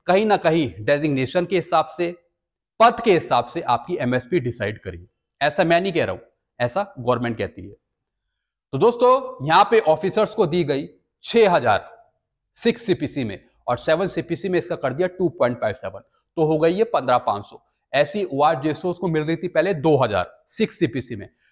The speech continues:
फिर इसका कर दिया टू पॉइंट फ़ाइव सेवन, तो फिर सेवन सीपीसी में हो गई पांच हजार दो सौ। लेकिन दोस्तों, मिलिट्री सर्विस पे का असली मीनिंग क्या है, जो सही में रिपोर्ट कहती है, जो एक्चुअल में रिपोर्ट कहती है,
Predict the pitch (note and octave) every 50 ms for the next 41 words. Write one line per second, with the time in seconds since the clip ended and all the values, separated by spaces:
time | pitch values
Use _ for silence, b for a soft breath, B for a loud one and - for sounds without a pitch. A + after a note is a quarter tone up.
0 | _ _ - C#3+ C#3 C3+ - - F#3+ E3+ - F3 D#3 D3+ E3+ F3 E3+ F3 - D3+
1 | C3 - D3+ C#3 C3+ C3+ - A#2+ A2+ - A2 G2+ G2+ F#2 _ _ _ _ _ -
2 | - B2 - - D3 D3 D3 _ _ - D3 C3 D3 D3+ - - C#3+ A#2+ C#3+ C3
3 | - F3+ D#3 C3+ A#2+ C#3+ F3+ F3 - C3+ B2 B2 A#2+ - A#2+ A#2 A2+ A2+ A2 G2+
4 | F2+ - - - _ _ _ _ _ _ _ _ - C#3+ F#3+ G3 A#3 A3+ F#3+ G3
5 | F#3 - - F3 D3+ G2+ - - - _ _ _ _ _ _ _ _ _ _ _
6 | _ - C3+ F3+ G#3+ G#3+ - B3+ C4 - - G3 E3 D3+ D#3 D#3 - - - B2
7 | A2+ - D3 A#2+ G#2 - - - F#3 F#3 - - G3+ A3 A3+ G3 D#3 C#3+ C#3+ D3
8 | D#3+ D3+ - D3+ C3 G#2+ F#2+ G2 F2 - _ _ _ _ _ C#3 F3 G3+ - -
9 | - F#3 G3 A#3+ A#3+ A#3+ A#3+ G3 G3 F3 - F3 F3+ F3 - - C3+ A#2 - G#2+
10 | G2 F2+ E2 - _ _ _ _ _ _ _ _ _ _ - C#3 E3+ C#3 D3 D#3
11 | D#3 - - A#3 G#3+ G3+ A3 G3+ E3+ D#3+ - D3 D3+ C#3+ - C#3 A2 - - G2+
12 | F#2+ -